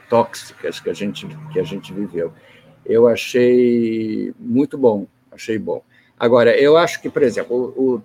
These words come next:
o, o, o S T, o Senado aprovou os indicados pelo Lula pro,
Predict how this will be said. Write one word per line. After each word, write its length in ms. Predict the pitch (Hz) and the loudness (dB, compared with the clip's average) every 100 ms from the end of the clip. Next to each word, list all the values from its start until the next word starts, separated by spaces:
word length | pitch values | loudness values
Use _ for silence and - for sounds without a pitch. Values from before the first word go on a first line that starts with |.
| - | -6
o, 80 | |
o, 580 | 123 120 113 110 107 92 - | -2 -2 -2 -2 -4 -6 0
o 100 | 123 | 0
S 220 | 123 - | 0 -4
T, 160 | 110 - | -4 -4
o 220 | 113 113 | -4 -6
Senado 480 | - 127 135 160 180 | -4 0 0 2 0
aprovou 640 | - 214 185 113 175 185 | 0 0 2 4 4 4
os 140 | 110 104 | 0 -2
indicados 720 | 104 - 98 92 90 - - _ _ _ _ _ _ _ | -8 -6 -4 -4 -6 -16 -20 _ _ _ _ _ _ _
pelo 220 | - 104 104 | -10 -8 -6
Lula 280 | 110 120 | -4 -4
pro, 240 | 123 123 | -4 -6